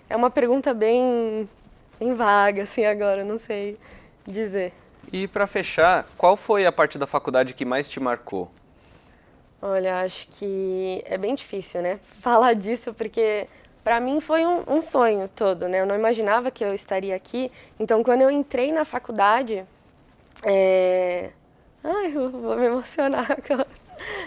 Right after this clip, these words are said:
Speaker 1: Mas quando eu entrei na faculdade, eu lembro que eu via os laboratórios, as coisas, eu falava, "Nossa, eu, tipo, nunca imaginei que eu teria essa oportunidade, sabe?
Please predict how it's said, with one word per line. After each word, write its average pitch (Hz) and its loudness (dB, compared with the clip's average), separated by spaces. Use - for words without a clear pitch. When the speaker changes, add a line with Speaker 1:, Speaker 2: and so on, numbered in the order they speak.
Speaker 1:
Mas 240 2
quando 262 6
eu 277 2
entrei 294 4
na 302 4
faculdade, 285 4
eu 240 4
lembro 254 0
que - -4
eu 254 2
via 247 0
os 233 -2
laboratórios, 233 0
as 233 -6
coisas, 254 -4
eu 247 -8
falava, 277 -4
"Nossa, 349 -2
eu, 294 2
tipo, - -8
nunca 381 2
imaginei 320 2
que - -4
eu 311 -2
teria 277 -2
essa 294 4
oportunidade, 262 -2
sabe? - -2